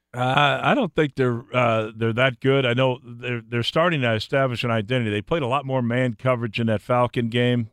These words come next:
and, uh, I think that'll be good for 'em. I think, you know, less mistakes. But, uh, speaking of mistakes, it looks like a big one there in, uh,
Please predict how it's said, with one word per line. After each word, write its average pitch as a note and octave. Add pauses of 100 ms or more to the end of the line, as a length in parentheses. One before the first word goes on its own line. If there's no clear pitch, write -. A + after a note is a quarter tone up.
(140)
and, A2
uh, G#2+
I G#2+
think C3
that'll B2+
be B2
good B2+
for C3
'em. A#2+ (180)
I G#2
think, A#2
you B2+
know, A2+
less B2+
mistakes. B2+ (580)
But, A2+
uh, A2+
speaking C#3
of A2
mistakes, A#2+
it A#2+
looks A#2
like A2+
a G#2
big A#2+
one G#2+
there A2+
in, G#2
uh, G2